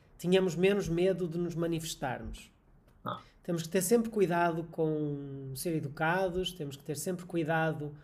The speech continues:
Speaker 1: em não ofender as outras pessoas quando somos extravagantes em determinados tópicos, quando somos diferentes em determinados tópicos. Temos que chamar a... eu acho que temos que chamar a atenção no sentido de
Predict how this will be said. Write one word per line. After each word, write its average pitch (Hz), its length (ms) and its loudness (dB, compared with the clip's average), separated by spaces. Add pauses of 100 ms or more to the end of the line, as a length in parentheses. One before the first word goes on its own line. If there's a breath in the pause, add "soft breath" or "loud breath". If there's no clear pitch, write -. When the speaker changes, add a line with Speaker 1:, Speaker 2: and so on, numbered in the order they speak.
(580 loud breath)
Speaker 1:
em 151 140 -2
não 170 180 4
ofender 170 520 2
as 185 100 0
outras 160 300 -4
pessoas 175 500 -2
quando 156 260 -2
somos 160 320 -2
extravagantes 151 840 -4
em 165 120 -2
determinados 151 600 -4
tópicos, 160 440 -4
quando 143 180 -6
somos 143 240 -4
diferentes 147 500 -4
em 160 40 -8
determinados 139 460 -8
tópicos. 147 500 -8 (460 soft breath)
Temos 208 280 4
que - 80 -8
chamar 202 320 2
a... 202 240 -4
eu 190 160 2
acho 220 120 4
que - 80 -10
temos 240 180 0
que - 80 -6
chamar 214 300 0
a 214 40 0
atenção 196 600 0
no 202 160 0
sentido 202 500 -2
de 175 260 0